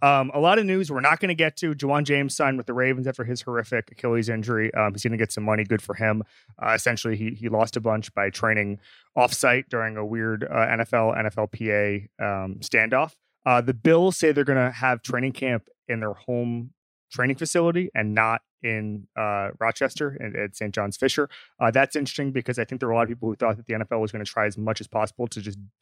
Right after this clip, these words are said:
run it back and do the normal stuff they did in twenty nineteen. It, that, this is the first kind of concession that it still will be a little weird and there still will be logistical challenges. Um, U S men's national team beat Mexico last night,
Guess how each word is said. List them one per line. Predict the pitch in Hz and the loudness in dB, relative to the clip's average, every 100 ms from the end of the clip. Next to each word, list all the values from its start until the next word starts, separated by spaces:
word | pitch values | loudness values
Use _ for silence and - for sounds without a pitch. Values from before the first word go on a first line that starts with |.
| - _ _ | -20 _ _
run | 117 113 | -4 -2
it | 113 | 0
back | 113 113 - | 2 2 0
and | 120 | -2
do | 117 | -2
the | 110 | -2
normal | 110 110 107 | -4 -4 -4
stuff | - 113 | -2 -2
they | 113 | -2
did | 107 | -6
in | 107 | -6
twenty | 113 104 | -10 -8
nineteen. | 101 98 - 131 131 | -8 -8 -6 -6 -4
It, | 131 110 _ | -4 -4 _
that, | 113 120 | 2 2
this | 135 135 | 0 -2
is | 139 123 | -2 -4
the | 123 | -4
first | - 131 127 - | 0 -2 0 0
kind | 120 | 0
of | - | 0
concession | 110 - 110 - 113 | -2 2 2 0 -2
that | 110 - - _ | -2 -4 -20 _
it | 139 127 | -8 -6
still | - 139 127 | 0 4 6
will | 117 120 127 | 6 6 4
be | 123 123 127 | 4 4 2
a | 135 | 2
little | 123 117 | 2 4
weird | 113 120 117 | 4 4 2
and | 107 95 | -2 -6
there | - - | -10 -8
still | - 110 | 2 4
will | 110 | 4
be | 110 117 | 4 4
logistical | 117 117 - 120 | 4 0 -2 -2
challenges. | 120 120 117 120 - - - _ _ | 0 0 -2 -4 -6 -12 -20 _ _
Um, | 131 131 127 120 117 - | 4 6 4 0 -4 -2
U | 147 165 | 4 6
S | 160 170 | 4 0
men's | 147 | 0
national | 147 135 170 | 2 2 -2
team | 147 156 | -4 -4
beat | 139 127 | -4 -4
Mexico | 123 - 151 | -4 -4 -2
last | 135 127 - | 0 0 -2
night, | 143 185 | -2 -2